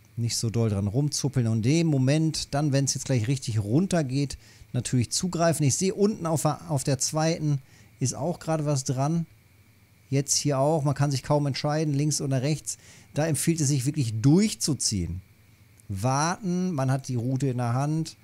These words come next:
Auch wenn auf der anderen was dran geht, nicht beides gleichzeitig versuchen. Hier,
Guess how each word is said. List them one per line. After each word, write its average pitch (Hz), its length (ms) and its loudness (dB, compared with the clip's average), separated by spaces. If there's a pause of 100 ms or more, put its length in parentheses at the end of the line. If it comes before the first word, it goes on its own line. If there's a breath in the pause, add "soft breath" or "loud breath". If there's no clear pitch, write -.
(300 soft breath)
Auch 127 240 -2
wenn 135 140 -2
auf 135 140 -2
der 117 120 -2
anderen 127 300 -2
was 117 160 -2
dran 123 360 -2
geht, 123 420 -2 (480 soft breath)
nicht 123 380 0
beides 120 420 0
gleichzeitig 113 720 -2
versuchen. 123 640 -2 (160)
Hier, 123 440 0